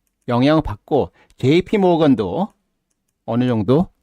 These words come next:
영향을 받습니다. 제이피 모건도 신용카드 부문이 있으니까 이게 십 프로를 캡을 시-, 씌우면은, 그쵸? 이 이피에스 부분에는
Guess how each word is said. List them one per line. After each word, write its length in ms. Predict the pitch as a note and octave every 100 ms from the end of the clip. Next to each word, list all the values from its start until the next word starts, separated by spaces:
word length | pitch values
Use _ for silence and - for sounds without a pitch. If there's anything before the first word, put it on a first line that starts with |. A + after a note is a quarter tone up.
| _ _ _ _ _ _ _ -
영향을 480 | A2 A2 A2 A2+ C3
받습니다. 500 | G#2+ - C#3+ G#2 C#3
제이피 280 | E3 E3+ G#3+
모건도 500 | G3+ G3+ F#3 F#3 C3
신용카드 580 | - G#3+ - F#3 F3+
부문이 360 | C#3+ C3 C3+ C3
있으니까 760 | F#2+ - E3+ D3 - F2 F#2+ F2+ _ _ _ _ -
이게 140 | A2+
십 200 | A2+ F#3+
프로를 1080 | - E3 D3+ C#3+ C#3 C3 B2 A#2 G#2+ A2 C3 -
캡을 460 | - F3 E3+ A2+
시-, 120 | G2 -
씌우면은, 720 | - - G3 F3 B2 D3 F#2+ - _ _ _ -
그쵸? 380 | - - G2+ - _ _ _
이 420 | A2 G2+ G#2 G2 - _ _ _ _ _
이피에스 540 | B2 C3 - E3+ D#3 -
부분에는 600 | C3+ A2+ A2 G#2 D#3